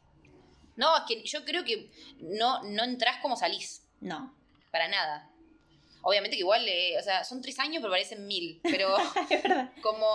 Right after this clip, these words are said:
Speaker 1: corporalmente también es re loco porque a mí, a nos, nos pasaba que por ahí nos veíamos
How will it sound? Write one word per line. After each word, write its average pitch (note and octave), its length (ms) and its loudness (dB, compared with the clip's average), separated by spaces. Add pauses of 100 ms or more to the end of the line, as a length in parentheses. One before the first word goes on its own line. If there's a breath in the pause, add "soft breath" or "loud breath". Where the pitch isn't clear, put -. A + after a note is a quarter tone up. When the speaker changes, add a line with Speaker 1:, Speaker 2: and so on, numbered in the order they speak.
(440)
Speaker 1:
corporalmente B3+ 920 2
también F#3 280 -2
es A#3+ 80 -8
re B3+ 120 0
loco C#4 220 -2
porque F3+ 440 -2
a F3 100 -2
mí, G3 160 -12
a F#3 60 -4
nos, F#3 180 -8
nos F#3+ 120 -16
pasaba A#3+ 320 0
que F#3+ 100 -6
por - 100 0
ahí A3 80 0
nos A3+ 120 -6
veíamos F3+ 560 -2